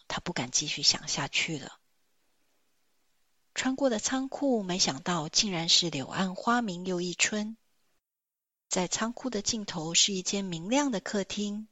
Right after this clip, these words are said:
有沙发、扶手椅、水晶吊灯，还有暖炉。这些家具好像魔法似的，突然出现在眼前。老太太请邮差坐下来，然后对他说：“我想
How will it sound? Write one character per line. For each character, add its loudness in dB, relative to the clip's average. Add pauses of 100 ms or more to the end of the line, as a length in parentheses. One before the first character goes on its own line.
(760)
有 -10
沙 4
发、 0
扶 -4
手 4
椅、 -6
水 0
晶 2
吊 0
灯， -4
还 0
有 4
暖 0 (120)
炉。 -12 (1080)
这 2
些 0
家 0
具 -2
好 -2
像 4
魔 0
法 2
似 0
的， -4
突 -2
然 4
出 -2
现 2
在 -2
眼 -12
前。 -2 (1160)
老 -2
太 -2
太 0
请 2
邮 -8
差 2
坐 -2
下 0
来， -6 (400)
然 -10
后 -8
对 -4
他 -4
说 0 (560)
：“我 -4
想 2